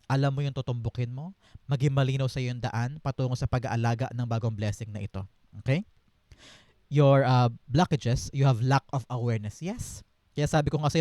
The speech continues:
makipag-usap ka, alamin mo, itanong mo. Para kung nalilito ka man sa blessing na ito,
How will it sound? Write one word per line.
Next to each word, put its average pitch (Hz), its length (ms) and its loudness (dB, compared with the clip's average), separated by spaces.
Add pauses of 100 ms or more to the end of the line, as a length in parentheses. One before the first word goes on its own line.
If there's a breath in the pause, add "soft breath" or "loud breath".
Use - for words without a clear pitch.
makipag-usap 131 640 -4
ka, 156 160 -6
alamin 131 400 -6
mo, 156 240 -10
itanong 127 400 -4
mo. 147 160 -6 (400 loud breath)
Para 156 160 6
kung 175 80 2
nalilito 165 400 2
ka 160 160 0
man 143 240 0
sa 131 160 -4
blessing 127 480 -2
na 127 160 -8
ito, 120 160 -8